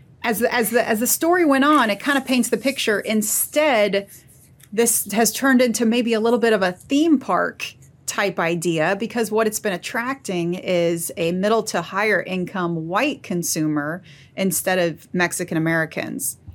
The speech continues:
Now, does that by itself mean that the client has been unsuccessful?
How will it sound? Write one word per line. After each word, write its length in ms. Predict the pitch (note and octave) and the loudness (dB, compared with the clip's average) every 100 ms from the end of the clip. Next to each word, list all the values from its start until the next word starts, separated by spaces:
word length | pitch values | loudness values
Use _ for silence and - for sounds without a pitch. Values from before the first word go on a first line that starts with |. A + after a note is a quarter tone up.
| - - - | -20 -20 -4
Now, 480 | A3+ A#3 E3+ F3 - - G3 | 0 2 0 -2 -8 -14 -6
does 260 | G3 A#3+ G#3+ | 0 0 0
that 280 | C4+ D#4+ | 0 0
by 140 | A3+ B3+ | 0 0
itself 600 | A3+ A3 - G#3+ E3 - | 0 -2 -2 0 -2 -4
mean 200 | G3+ G#3+ | -4 -2
that 100 | G3+ | -2
the 60 | F#3+ | -4
client 440 | - F#3+ G3 F3 | -6 -2 -2 -2
has 200 | F#3 F3 | -4 -4
been 340 | F#3 F3+ F3 - | -4 -4 -4 -8
unsuccessful? 1080 | - F#3 - F#3+ - E3+ - - A#3+ D4+ E4+ | -4 -4 -2 -6 -4 -4 -4 -2 0 0 -2